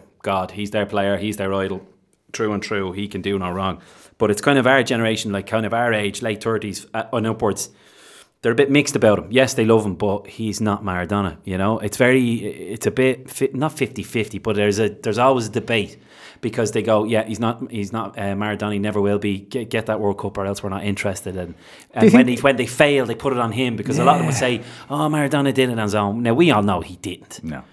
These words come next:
Speaker 1: But what he did was extraordinary in eighty-six, and that's what he had to do in order to drag that team, and I get that. But Messi,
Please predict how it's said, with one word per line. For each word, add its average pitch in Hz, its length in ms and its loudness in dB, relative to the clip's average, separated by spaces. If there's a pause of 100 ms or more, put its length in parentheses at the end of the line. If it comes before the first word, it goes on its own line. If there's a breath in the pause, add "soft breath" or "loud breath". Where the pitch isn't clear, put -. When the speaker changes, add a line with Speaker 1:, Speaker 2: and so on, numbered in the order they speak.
(220 soft breath)
Speaker 1:
But 117 220 4
what 120 160 4
he 107 100 -6
did 113 280 2
was 92 160 -4
extraordinary 92 680 -2 (420)
in 113 120 2
eighty-six, 95 600 -4
and 110 140 -2
that's 113 160 2
what 123 100 -4
he 107 60 -8
had 107 280 0
to - 80 -4
do 95 200 2
in 95 80 -4
order 98 180 -4
to - 100 -18
drag 95 300 -4
that 92 160 -10
team, 92 240 -10
and 92 60 -12
I - 20 -14
get 107 280 -4
that. 92 200 -10 (480 soft breath)
But 107 140 -2
Messi, 117 580 2